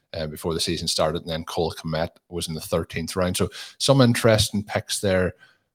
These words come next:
for them, but they did lean in on the wide receiver position after the Christian McCaffrey pick, which was a, you know, seemed a smart move at the time. And,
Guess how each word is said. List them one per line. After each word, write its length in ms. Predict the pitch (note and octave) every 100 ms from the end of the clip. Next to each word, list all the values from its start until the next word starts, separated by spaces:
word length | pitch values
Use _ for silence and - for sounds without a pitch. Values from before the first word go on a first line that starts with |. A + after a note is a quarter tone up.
| _
for 340 | - F#2 F2+
them, 200 | F2+ F2+
but 100 | F#2+
they 180 | G#2+ A2
did 180 | F#2+ F2+
lean 360 | F2+ F#2 F#2
in 240 | F2+ F2 F2+
on 260 | F2 E2+
the 80 | F2
wide 220 | E2+ E2+
receiver 360 | F2 - E2+ E2+
position 420 | - F2+ - F2+
after 340 | - D#2+ - F2
the 80 | F2
Christian 340 | E2+ - E2+
McCaffrey 480 | D#2+ - F2+ - G#2
pick, 220 | G#2 -
which 240 | E2+ -
was 180 | F2 E2
a, 180 | E2+ D#2+
you 460 | D#2+ - _ _ E2+
know, 60 |
seemed 320 | E2+ - F#2+
a 40 | F2+
smart 320 | - F#2 D#2+
move 160 | F2+ E2
at 60 |
the 60 | -
time. 400 | - F2+ F#2 F#2+
And, 160 | E2+